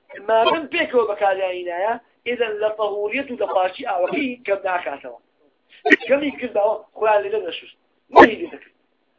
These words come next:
ناژمی پێ، وەڵا، جارێک ئەوە خاص، هەندێک دێن، وەڵا، ئەوە خاصە لەو پێغەمبەری صلی الله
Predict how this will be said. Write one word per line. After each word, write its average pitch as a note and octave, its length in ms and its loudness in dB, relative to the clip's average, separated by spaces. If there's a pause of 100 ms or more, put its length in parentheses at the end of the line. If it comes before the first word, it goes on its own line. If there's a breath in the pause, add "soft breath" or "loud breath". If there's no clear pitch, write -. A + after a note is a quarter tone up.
(260)
ناژمی B3 520 2
پێ، G#3+ 180 -6
وەڵا، G#3 200 2 (500)
جارێک A#3 360 2 (100)
ئەوە A3 200 2 (240)
خاص، A#3 220 4 (180)
هەندێک B3 220 2 (120)
دێن، B3 160 2
وەڵا، A#3 180 2 (260)
ئەوە A#3 200 8
خاصە B3+ 340 2
لەو A#3 160 2
پێغەمبەری A#3 500 0
صلی F#3 180 -4
الله E3+ 240 0